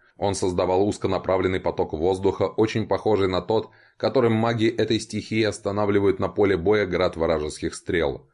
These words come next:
Разумеется, создаваемого игрушкой потока было совсем недостаточно, чтобы делать что-то подобное, но, как и зажигалка, он обладал довольно эффектным воздействием,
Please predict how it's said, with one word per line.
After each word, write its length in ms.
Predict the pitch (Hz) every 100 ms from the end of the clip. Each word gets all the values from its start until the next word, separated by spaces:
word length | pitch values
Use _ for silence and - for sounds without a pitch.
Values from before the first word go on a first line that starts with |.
| -
Разумеется, 580 | 85 85 95 101 87 92
создаваемого 720 | 92 87 92 107 104 98 95
игрушкой 400 | 90 110 - 95
потока 480 | - 90 113 107 92
было 280 | 87 104 92
совсем 340 | 92 - 104
недостаточно, 800 | 92 87 - - 101 98 101 90
чтобы 280 | - 98 95
делать 280 | 101 95
что-то 280 | - 98 90
подобное, 720 | 87 82 92 92 92 87 82 - _
но, 160 | 110 113
как 180 | 135 123
и 60 |
зажигалка, 640 | 107 107 107 117 117 - 113
он 240 | - 113
обладал 380 | 107 104 107 110
довольно 440 | 98 104 104 104 -
эффектным 540 | 95 110 104 98 90
воздействием, 800 | 85 82 110 107 - 104 101